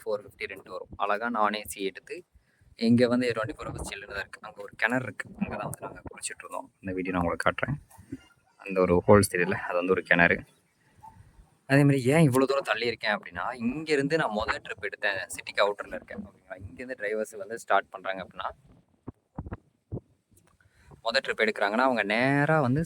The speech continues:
செவன் ஹண்ட்ரட், எயிட் ஹண்ட்ரட், நைன் ஹண்ட்ரட் அந்த மாதிரி ஏர்னிங்ஸ் தான் வந்து அவங்களுக்கு கிடைக்கும். அதனால தான் வந்து இந்த ஏரியால வந்து எடுத்திருக்கு. So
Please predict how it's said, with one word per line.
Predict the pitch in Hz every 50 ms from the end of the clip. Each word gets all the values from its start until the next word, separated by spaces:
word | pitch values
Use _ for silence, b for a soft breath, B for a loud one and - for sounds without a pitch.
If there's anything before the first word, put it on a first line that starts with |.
| -
செவன் | - 123 110 113 117
ஹண்ட்ரட், | 117 113 113 120 113
எயிட் | 110 104 107
ஹண்ட்ரட், | 110 113 110 107
நைன் | 107 107 107 110
ஹண்ட்ரட் | 107 104 107 104 98 -
அந்த | - 104 107 104 107
மாதிரி | 110 113 110 107 101
ஏர்னிங்ஸ் | 101 98 95 92 - -
தான் | 107 107 110
வந்து | 101 98 98
அவங்களுக்கு | 95 95 92 87 - -
கிடைக்கும். | 92 92 92 - - - - B B B B B B B _ -
அதனால | 101 98 95 92 92
தான் | 92 101 110
வந்து | 113 104 98
இந்த | 95 95 95
ஏரியால | 95 95 98 95 95 92
வந்து | 90 90 95 92 92 92 87 87 87
எடுத்திருக்கு. | 90 87 87 - 95 85 78 120 131 -
So | -